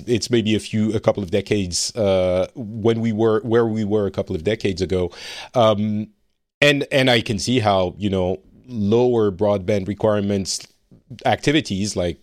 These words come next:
podcasting, which is just audio you, you download and you're done, would be popular. So hopefully there's, um, you know, that, that continues to evolve.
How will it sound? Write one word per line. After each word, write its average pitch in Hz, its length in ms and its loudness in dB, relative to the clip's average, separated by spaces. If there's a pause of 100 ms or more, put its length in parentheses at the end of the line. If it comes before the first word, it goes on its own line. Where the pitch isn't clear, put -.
(140)
podcasting, 90 680 -4 (300)
which 98 160 -4
is 82 120 -4
just 90 260 -2
audio 98 300 2
you, 90 320 -4
you 90 180 -4
download 104 520 0
and 92 120 -4
you're 92 120 -2
done, 101 340 0
would 87 160 -6
be 90 280 -2 (340)
popular. 87 500 0
So 85 320 -2
hopefully 90 500 -6
there's, 82 460 -4 (420)
um, 92 380 0 (440)
you 120 140 2
know, 95 280 -2
that, 113 260 2
that 117 180 2
continues 104 540 -2
to 92 380 -2
evolve. 92 460 -2